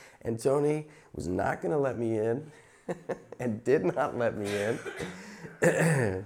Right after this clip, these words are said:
I think back now, and our neighbors were probably all peeking through their little windows 'cause I was, we were talking through the door.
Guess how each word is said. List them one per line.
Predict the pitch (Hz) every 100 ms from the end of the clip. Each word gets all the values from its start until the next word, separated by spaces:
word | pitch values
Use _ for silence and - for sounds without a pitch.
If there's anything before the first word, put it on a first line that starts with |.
| -
I |
think | 160 233 220
back | 185 135
now, | 131 139
and | 123
our | 120
neighbors | 120 131 123
were | 120
probably | 117 113 110
all | 107
peeking | 110 113 113 107
through | -
their | 113 110
little | 110 113
windows | 117 123 107 113 - - - - _ - 80
'cause | 104
I | 110
was, | 92 101 - - - _ _ _ - -
we | 120
were | 110
talking | - 131 - 98
through | 107
the | 101
door. | 98 104 107